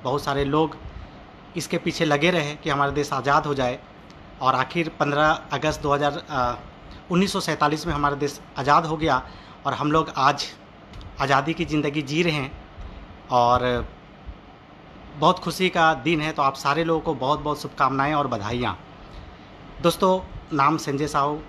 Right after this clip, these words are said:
मैं रांची का रहने वाला हूँ और <clears throat> पिछले साढ़े पाँच सालों से मैं आईएमसी बिजनेस को कर रहा हूँ।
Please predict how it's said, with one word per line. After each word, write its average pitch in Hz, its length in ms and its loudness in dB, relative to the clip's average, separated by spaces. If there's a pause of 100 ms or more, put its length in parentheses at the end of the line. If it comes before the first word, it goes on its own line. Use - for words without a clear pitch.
(140)
मैं 139 80 -2
रांची 131 260 -2
का 151 80 0
रहने 135 220 -2
वाला 139 200 2
हूँ 113 240 -2 (1700)
और 165 400 4 (140)
<clears throat> 165 600 0
पिछले 180 300 -2
साढ़े 156 260 0
पाँच 165 280 2
सालों 160 240 -2
से - 140 -6
मैं 143 320 0 (120)
आईएमसी 139 280 -2
बिजनेस 143 320 -4
को 143 320 -4 (440)
कर 143 100 4
रहा 175 120 4
हूँ। 151 200 0